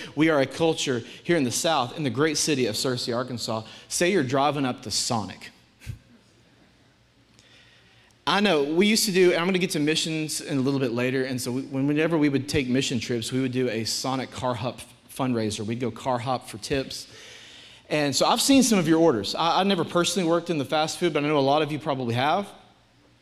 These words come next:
A lot of you probably do right now. And you see the orders that come in.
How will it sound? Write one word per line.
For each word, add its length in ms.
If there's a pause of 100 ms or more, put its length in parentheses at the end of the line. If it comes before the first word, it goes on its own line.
(500)
A 60
lot 140
of 60
you 60
probably 220
do 100
right 160
now. 440 (580)
And 120
you 100
see 200
the 100
orders 380
that 120
come 240
in. 320